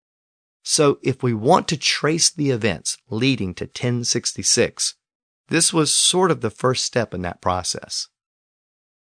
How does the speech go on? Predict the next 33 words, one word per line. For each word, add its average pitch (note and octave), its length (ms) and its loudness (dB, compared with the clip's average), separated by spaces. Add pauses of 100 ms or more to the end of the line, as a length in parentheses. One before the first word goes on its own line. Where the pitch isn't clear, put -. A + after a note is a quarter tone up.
(120)
The A#2+ 100 -2
treaty F3+ 540 0
concerned A2 500 -2
the G2 60 -6
presence - 500 -2
of F2+ 100 -4
Viking F#2+ 460 0
raiders F2+ 420 -2
in E2+ 120 -6
Normandy. E2 480 -6 (1300)
The A#2 80 -4
leader F#3+ 280 2
of A#2+ 100 -4
Normandy G#2+ 420 0
at - 80 -6
the - 60 -16
time G2 540 -2 (100)
was G2+ 160 -4
named F2+ 280 -2
Richard. - 360 0 (640)
He C#3+ 140 0
was B2 160 -2
the A2 100 -6
grandson A2 1000 0
of E2+ 340 -2
Rollo, F#2+ 560 4
the F#2+ 80 -6
Viking F#2+ 400 0
leader F#2 240 -6
who F#2+ 100 -6
had E2+ 140 -6
founded G#2+ 460 -4
Normandy. D#2+ 460 -8